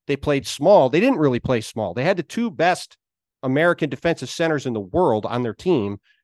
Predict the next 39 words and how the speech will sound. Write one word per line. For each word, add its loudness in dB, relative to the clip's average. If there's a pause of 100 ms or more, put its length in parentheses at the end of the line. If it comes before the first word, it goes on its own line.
(160)
and -6
Draymond 6
Green 2
and -2
Bam 2
Adebayo 0
playing 2
forty 2
minutes -2
of -12
every -6
game. -4 (480)
If -8
these 0
guys 2
had -2
Bam -2
and -2
Draymond -4
playing -6
forty -2
minutes -2
every -4
game, -2 (500)
they, 0
they'd -6
have -4
won -2
the -10
tournament. -6 (720)
So -2
I 4
think 4
those -2
are -8
the -10
two -6
main -4
things -16